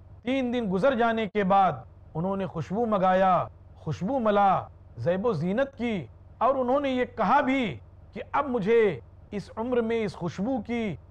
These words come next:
اس زینت کی کوئی ضرورت نہیں، لیکن رسول اللہ صلی اللہ علیہ وسلم نے فرمایا ہے کہ کسی بھی مسلمان کے لیے یہ روا نہیں کہ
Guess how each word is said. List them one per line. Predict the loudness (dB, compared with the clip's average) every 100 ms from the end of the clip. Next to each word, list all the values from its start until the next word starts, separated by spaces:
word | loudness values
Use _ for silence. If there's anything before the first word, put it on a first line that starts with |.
| -18 -10
اس | -6
زینت | -4 -2 -4 -4
کی | -8
کوئی | 0 0 2
ضرورت | 0 0 2 0
نہیں، | 0 -2 -4 -6 -12 -20 -8
لیکن | 0 0 0 -2
رسول | -2 -2
اللہ | -2 2 4 2
صلی | 0
اللہ |
علیہ |
وسلم | -4 -4 -4
نے | -4
فرمایا | -4 -4 0 2 4 4
ہے | 2 0 -4 -10 -20 -20 -10
کہ | -10 -6
کسی | -2 0
بھی | 2 0
مسلمان | 0 0 2 2 2
کے | -2 -4
لیے | -2 -2
یہ | 0 2
روا | 4 4
نہیں | 2 0 -2 -4 -8 -16 -16
کہ | -10